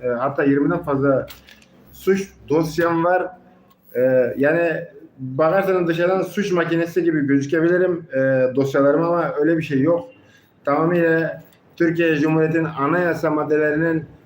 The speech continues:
ve adalet sisteminin eksik noksanlıklarıyla no-, noksanlıklarından oluşmasının, e, oluşması nedendir benim bu kadar çok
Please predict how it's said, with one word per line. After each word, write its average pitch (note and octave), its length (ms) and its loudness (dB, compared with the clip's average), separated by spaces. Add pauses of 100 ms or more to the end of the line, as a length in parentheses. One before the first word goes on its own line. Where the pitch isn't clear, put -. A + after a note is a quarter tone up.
(220)
ve D3+ 300 2
adalet D#3+ 340 0
sisteminin D#3+ 540 -2 (120)
eksik C#3+ 480 0
noksanlıklarıyla D#3 1200 0 (380)
no-, B2+ 300 -4
noksanlıklarından D#3+ 960 0 (160)
oluşmasının, E3 800 0 (460)
e, C3 80 2 (3250)
oluşması F3+ 840 2
nedendir D#3+ 420 2
benim D#3+ 200 2
bu D#3 60 2
kadar D#3 180 2
çok D#3+ 180 -4